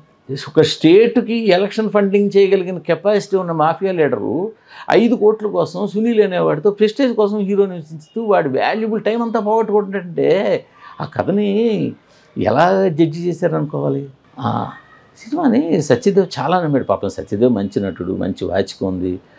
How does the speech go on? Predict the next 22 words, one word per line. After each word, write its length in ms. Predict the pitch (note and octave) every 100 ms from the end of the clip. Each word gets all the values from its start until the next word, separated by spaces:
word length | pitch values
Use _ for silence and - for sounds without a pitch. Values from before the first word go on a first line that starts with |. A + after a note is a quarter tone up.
| - -
బాగా 120 | D3
చేయగలడు. 680 | B2+ A#2+ G#2 F2 E2+ E2+ _ _ _ -
పూర్తిగా 460 | D#4 G3 C4 D4+ D4
సత్యదేవ్ 460 | A3+ A3 B3+ C4+
మీద 120 | B3+
నడిపి 400 | G#3+ G#3 G#3+ A#3
ఒక 160 | A3 A#3
బలమైన 400 | E3 E3 G#3 A3+
విలన్ 300 | F3 G3 A3
మాత్రం 300 | G#3 G3+ F#3+
పెట్టుంటే 360 | F#3+ F#3+ G3 F3
చాలు. 160 | D3
మళ్ళీ 280 | G2+ G#2 C3+
విలన్కి 480 | B2+ F#2+ B2+ D#3 D3
మళ్ళీ 340 | C#3+ C#3 C#3+ - - -
separate 420 | C3 B2+ D#3 D3
లేయరు, 380 | D3 D#3+ A#2+ F2+ - _ -
ఈ 160 | A#2+
విలన్కో 400 | C#3 D3 D3+ D3+
separate 420 | D3 C#3 D3+ D#3
లేయరు, 360 | D3+ D#3+ A#2+ - - _ _ _ _ -
ఆ, 160 | - A#3